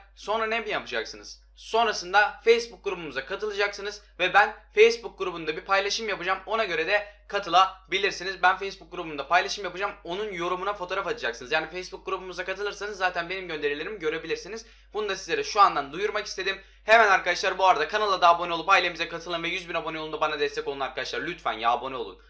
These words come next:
Abone artışı hızı artıyor ama artış hızı birazcık yavaşladı bu aralar.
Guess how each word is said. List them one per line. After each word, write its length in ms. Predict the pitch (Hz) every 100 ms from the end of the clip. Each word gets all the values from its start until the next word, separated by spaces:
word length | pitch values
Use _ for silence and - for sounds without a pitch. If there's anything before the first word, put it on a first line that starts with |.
| _
Abone 300 | 131 131 151
artışı 560 | 135 127 - 151 147 - _ 175
hızı 360 | 165 139 175 -
artıyor 480 | 135 143 151 214 185
ama 300 | 196 214 220 -
artış 360 | 160 - -
hızı 180 | 180 185
birazcık 320 | 175 175 170
yavaşladı 400 | 170 170 196 190
bu 40 | 170
aralar. 320 | 160 220